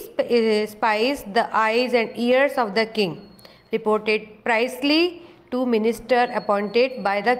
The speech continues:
king. This minister was specially designated to look after the law and order situation in the kingdom of Nyayapur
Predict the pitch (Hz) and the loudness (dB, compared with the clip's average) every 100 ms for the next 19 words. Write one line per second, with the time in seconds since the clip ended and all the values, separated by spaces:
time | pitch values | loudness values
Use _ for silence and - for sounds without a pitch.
0 | 247 220 160 - - _ _ - 349 415 | 0 -4 -4 -12 -20 _ _ -6 -4 0
1 | 330 302 311 - 330 277 247 247 247 226 | 0 0 0 -2 0 2 0 0 -2 -2
2 | 220 247 262 277 269 - - _ - 233 | -2 -2 0 -2 -6 -18 -20 _ -4 -2
3 | 220 254 285 294 311 311 277 240 269 311 | 0 0 0 0 -2 -2 -2 0 0 0
4 | 220 214 - 226 214 208 220 240 - 220 | -2 -2 -4 -4 -2 0 2 0 0 -2
5 | - 202 196 185 233 240 247 220 202 208 | 0 0 2 2 0 -2 -4 0 0 0
6 | 233 208 202 214 214 202 202 220 226 233 | 0 0 -2 -2 -2 0 0 2 0 0
7 | 233 202 175 180 151 | 0 0 -2 -6 -10